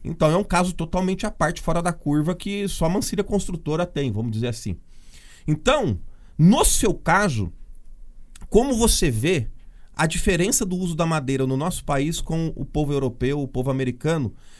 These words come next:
no sentido de, de, de, assim, nós não temos mão de obra qualificada mesmo? É, por,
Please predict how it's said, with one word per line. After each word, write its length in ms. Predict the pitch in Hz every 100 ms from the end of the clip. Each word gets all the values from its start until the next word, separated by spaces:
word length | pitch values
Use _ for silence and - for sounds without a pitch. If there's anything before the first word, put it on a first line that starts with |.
| -
no 80 | 151
sentido 580 | 151 170 160 - 185 180
de, 200 | 160 175
de, 260 | 147 151
de, 220 | 143 147 170
assim, 340 | 160 143 98 - - - - -
nós 280 | 131 185 160
não 200 | 180 226
temos 440 | - 202 190 160
mão 240 | 123 156 139
de 100 | 135
obra 240 | 139 123
qualificada 580 | 135 123 117 - 113 101
mesmo? 480 | 113 147 104 90 85 - - - - -
É, 460 | 123 131 135 135
por, 300 | 127 - 98